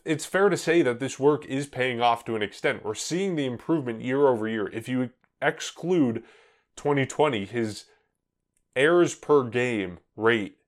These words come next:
has improved constantly since twenty nineteen through twenty twenty-three, and of course, it's a small sample size this year, but his defense is getting better. And so I think that work is starting to pay off.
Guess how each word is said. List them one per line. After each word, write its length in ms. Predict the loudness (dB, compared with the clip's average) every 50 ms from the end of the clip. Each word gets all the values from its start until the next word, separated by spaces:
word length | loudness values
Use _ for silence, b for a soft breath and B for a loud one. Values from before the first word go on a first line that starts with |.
| _
has 500 | -2 0 2 2 2 -2 -6 -10 -14 -20 _ _
improved 680 | -6 -6 -6 -6 -6 -2 2 2 4 4 2 0 -6 -8
constantly 720 | -2 0 0 0 0 -2 -4 -6 -6 -6 -6 -8 -10 -14 b b b b b b _
since 200 | -10 -8 -8 -8
twenty 260 | -4 -2 0 0 2
nineteen 560 | 2 0 0 0 -2 -6 -6 -6 -6 -6 -8 -10 -16 -6
through 240 | -2 0 0 0
twenty 320 | 0 0 -2 -2 -2 -2 -4
twenty-three, 440 | -4 -6 -6 -6 -6 -6 -6 -4 -2
and 80 | -2
of 160 | -2 -4 -4
course, 280 | -4 0 0 0 0 0
it's 120 | -4 -10
a 40 | -10
small 240 | -8 -4 -2 -2 -2
sample 320 | -2 -4 -4 -4 -4 -6
size 280 | -4 -2 -2 -2 -2 -2
this 260 | -4 -6 -6 -4 -4
year, 220 | -2 -2 -2 -4 B B B B B B B B B _ 2
but 340 | 2 4 4 2 -2 -6 _ _ _ _ _ _ _
his 260 | -10 -6 -4 -4 -4
defense 380 | -2 -4 0 4 4 4 4 4
is 140 | 0 -4 -2
getting 280 | -2 -2 -2 -2 -2
better. 440 | -2 0 0 0 0 0 -4 -6 -10 _ _ _ _ _ _ _ _ _ _
And 200 | -4 -4 -4 -2
so 160 | 0 2 4
I 80 | 4 4
think 240 | 2 0 -4 0 2
that 200 | 2 0 0 0
work 300 | 0 0 0 0 0 -2
is 140 | -6 -8 -8
starting 460 | -4 0 2 2 2 2 0 -2 -4
to 80 | -6 -8
pay 280 | -6 -6 -4 -2 0
off. 360 | 2 4 4 2 2 -2 -6